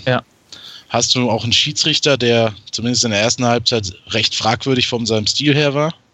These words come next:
Speaker 2: Wo ich
Speaker 1: <laughs>
Speaker 2: Michel,
Speaker 1: Aber hallo.
Speaker 2: naja, ich hab Michel halt da öfter gesehen, wie der sich aufgeregt hat, wie er mit ihm schon da hin und her diskutiert hat.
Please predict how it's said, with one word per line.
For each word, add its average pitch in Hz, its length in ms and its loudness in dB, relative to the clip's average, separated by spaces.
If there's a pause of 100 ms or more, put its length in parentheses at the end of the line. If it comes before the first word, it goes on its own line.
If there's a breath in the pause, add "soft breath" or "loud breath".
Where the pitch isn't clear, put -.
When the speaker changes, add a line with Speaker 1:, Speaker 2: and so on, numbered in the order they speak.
(260)
Speaker 2:
Wo 107 60 -2
ich 104 120 2
Speaker 1:
<laughs> - 20 -2
Speaker 2:
Michel, 127 300 2
Speaker 1:
Aber 101 140 0
hallo. 101 100 -10 (200)
Speaker 2:
naja, 117 360 2
ich 117 180 0
hab 120 140 -2
Michel 147 320 0
halt 131 240 -2
da 131 260 -2 (240)
öfter 139 300 -6
gesehen, 117 340 -4
wie 107 80 -8
der 107 220 -6
sich 104 180 -10
aufgeregt 127 440 -10
hat, 117 120 -8
wie 120 60 -6
er 117 60 -6
mit 113 180 -8
ihm 117 120 -10
schon 120 260 -2
da 110 240 0 (460 loud breath)
hin 127 160 0
und 120 140 2
her 131 220 2
diskutiert 117 580 -2
hat. 123 260 -2